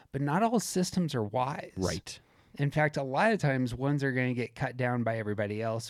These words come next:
Speaker 1: for implementing systems for the sake of the system.
Speaker 2: Right.
Speaker 1: You know?
Speaker 2: Right.
Speaker 1: And you're not being, it's not a good system, you know, a
Speaker 2: Right.
Speaker 1: beneficial system, a thoughtful system.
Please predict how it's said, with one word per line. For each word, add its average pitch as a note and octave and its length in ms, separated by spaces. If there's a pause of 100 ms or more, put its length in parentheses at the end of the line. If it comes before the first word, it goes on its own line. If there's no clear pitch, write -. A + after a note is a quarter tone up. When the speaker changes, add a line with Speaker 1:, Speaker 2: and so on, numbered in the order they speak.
(180)
Speaker 1:
for A#2 520
implementing B2+ 520
systems G#2+ 680 (640)
for D3 160
the A#2 100
sake C3+ 260
of G#2 80
the F2 80
system. G#2 520
Speaker 2:
Right. C#2+ 320
Speaker 1:
You B2+ 120
know? G#2+ 320
Speaker 2:
Right. D2 240 (320)
Speaker 1:
And A2+ 380 (300)
you're A#2+ 120
not B2 300 (580)
being, A#2 480 (340)
it's - 160
not C3+ 180
a A2 60
good B2+ 520
system, - 400 (320)
you - 180
know, - 20
a D2+ 80
Speaker 2:
Right. G2 120
Speaker 1:
beneficial A2+ 500
system, G2 400
a - 20
thoughtful A#2 460
system. - 420